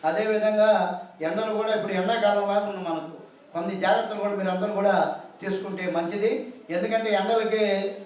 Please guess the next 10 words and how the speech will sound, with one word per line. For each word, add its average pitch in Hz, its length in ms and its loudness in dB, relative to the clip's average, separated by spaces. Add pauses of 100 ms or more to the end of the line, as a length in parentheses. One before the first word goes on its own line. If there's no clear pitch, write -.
(160)
అదేం 190 260 2 (100)
చేస్తలేని 202 560 2
మాత్రం 196 260 -4 (120)
మీరు 180 180 -4 (480)
అశ్రద్ధ 208 320 0 (120)
చేశారంటే 190 440 -2 (120)
ఇబ్బందులు 208 380 0
అయితే 190 160 -2 (180)
పడతారు. 170 380 0 (340)
ఎటు 185 280 -4